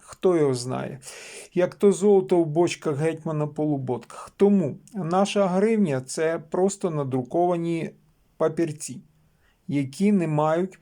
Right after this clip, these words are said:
правильно, золотого запасу, як казав колись Попандополо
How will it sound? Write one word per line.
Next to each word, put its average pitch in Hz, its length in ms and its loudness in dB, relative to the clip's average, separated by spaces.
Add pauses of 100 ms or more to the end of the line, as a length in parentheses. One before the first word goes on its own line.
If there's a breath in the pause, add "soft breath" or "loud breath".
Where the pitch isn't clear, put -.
правильно, 135 560 0
золотого 151 760 0
запасу, 156 640 -2
як 139 180 -6
казав 160 380 -2
колись 151 320 -2
Попандополо 151 920 -2